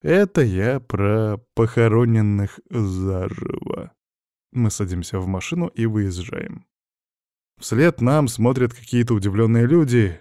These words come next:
а вот это не очень-то хорошо, поскольку означает, что сотрудники, ожидающие поварёнка в фойе и, возможно, снаружи, могут напасть на наш след. А могут и не напасть. Кто его знает, как получится и есть ли там вообще сотрудники.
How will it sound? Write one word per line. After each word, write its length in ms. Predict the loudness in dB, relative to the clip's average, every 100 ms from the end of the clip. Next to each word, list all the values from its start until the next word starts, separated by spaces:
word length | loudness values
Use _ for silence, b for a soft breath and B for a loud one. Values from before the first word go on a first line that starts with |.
| -12
а 180 | -8 -6
вот 160 | -4
это 180 | -6 -4
не 140 | -2 2
очень-то 520 | 0 0 -2 -2 -4
хорошо, 580 | -2 -2 -2 -4 -6 -4
поскольку 500 | -10 -6 -6 -4 -4
означает, 540 | -2 -4 -2 -2 -2
что 360 | -4 -4 -4 -6
сотрудники, 840 | -8 -6 -2 0 -2 -6 -12 -14
ожидающие 680 | -8 -4 -2 0 0 -2 -8
поварёнка 720 | 0 2 4 6 4 0 -4
в 40 | -6
фойе 400 | -2 2 2 2
и, 200 | 2 2
возможно, 480 | 2 0 -4 -2 -4
снаружи, 560 | -2 -2 0 0 0
могут 500 | 0 -2 -2 -4 -2
напасть 380 | -4 -2 -4 -2
на 80 | -4
наш 200 | -4 -6
след. 380 | -10 -12 -14 -20 _ _ _ _
А 140 | -2 0
могут 320 | 0 -2 -4
и 20 |
не 100 | -4
напасть. 540 | -4 -6 -10 -14 -18 -20 _ _ _ -8
Кто 180 | 2
его 220 | 4 6 4
знает, 360 | 4 2 0
как 200 | -4 -4
получится 560 | 2 2 2 -2 -2 -2
и 140 | 0
есть 320 | 0 0 -2
ли 80 | -6
там 260 | -4 -4 0
вообще 480 | -2 -4 -8 -10 -8
сотрудники. 760 | -10 -10 -12 -12 -18 -20